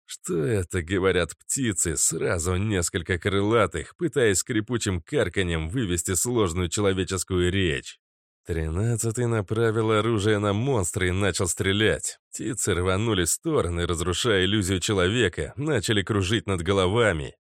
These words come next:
а потом со стервенелыми криками бросились на обидчика. «Врёшь!» проскрежетал тринадцатый. «Меня так просто не возьмёшь!»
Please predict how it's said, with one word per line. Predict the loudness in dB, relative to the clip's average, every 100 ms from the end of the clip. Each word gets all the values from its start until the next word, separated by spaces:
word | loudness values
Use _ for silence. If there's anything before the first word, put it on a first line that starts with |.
| _
а | -6 -4 0
потом | 2 0 0 -2 0
со | -2
стервенелыми | 0 0 2 0 0 0 0 -2
криками | -2 0 0 0 -2
бросились | 0 0 2 2 0 0
на | 2
обидчика. | 0 2 -2 0 -2 0 0 -2 -8 _ _ _ _ -12
«Врёшь!» | -2 2 4 6 6 6 2 -4 -8 -8
проскрежетал | -2 -2 0 2 2 2 2 2
тринадцатый. | 2 0 2 2 2 -2 -2 -8 -8 _ _ -10
«Меня | 0 2 4 4 2
так | 2 -2
просто | 0 2 2 4 4
не | 4
возьмёшь!» | 4 4 2 4 6 6 4 -2